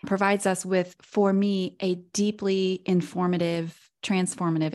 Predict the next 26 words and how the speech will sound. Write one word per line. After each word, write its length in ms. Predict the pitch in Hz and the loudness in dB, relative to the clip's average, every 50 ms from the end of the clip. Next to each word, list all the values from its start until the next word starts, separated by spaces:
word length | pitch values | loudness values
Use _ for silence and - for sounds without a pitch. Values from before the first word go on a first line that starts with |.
| - | -4
image. 500 | - 156 151 - - - - - - - _ _ - - - - - _ _ - | -4 -4 -2 -4 -6 -8 -10 -14 -16 -16 _ _ -20 -20 -20 -20 -20 _ _ 0
And 140 | 208 202 208 | 2 4 4
that 160 | 220 226 226 - | 4 2 0 0
image 380 | 208 196 190 185 170 175 - - - | 0 2 2 0 0 -4 -8 -8 -4
is, 560 | 190 180 175 175 170 170 165 160 - - - _ _ _ _ _ _ _ _ - | -2 -2 -2 -2 -2 -4 -6 -8 -10 -12 -14 _ _ _ _ _ _ _ _ -20
he 500 | - - - 226 214 208 208 214 - - _ _ _ - - _ _ - | -16 -10 -4 -2 0 0 0 -2 -4 -8 _ _ _ -20 -20 _ _ -6
writes 560 | 202 190 214 220 247 254 247 - - - - - | -2 0 2 2 2 0 -2 -4 -10 -10 -4 -2
in 440 | - 185 180 180 180 180 180 175 - _ _ _ - | 0 2 2 2 2 0 0 -2 -4 _ _ _ -6
several 340 | - - 320 339 370 294 | 0 2 2 2 2 0
of 80 | 208 - | -2 0
his 120 | 190 156 | -2 -2
books, 260 | - - 151 147 - - | -2 -4 -6 -6 -6 -8
actually, 440 | - 165 165 - - - - 180 165 | -8 -8 -6 -6 -8 -6 -4 -4 -2
but 160 | 156 180 - | -2 -4 -2
one 160 | 185 190 202 208 | 0 2 2 2
that 100 | - - | 0 0
comes 220 | - 185 175 - | -2 -2 -2 -2
to 60 | - | -2
mind 220 | 180 175 175 170 165 | 0 0 0 0 0
is 300 | 175 170 165 - - - _ - | -2 -4 -6 -8 -12 -14 _ -10
the 160 | 175 175 180 | -6 -6 -6
book, 220 | 175 170 - - | -6 -6 -8 -4
Let 160 | 180 175 - | -4 -4 -2
Your 120 | - 175 165 | -2 -4 -2
Life 220 | 170 160 160 160 | -2 -4 -4 -4
Speak, 440 | - - - - 160 151 143 - - | -6 -8 -6 -4 -4 -4 -6 -8 -14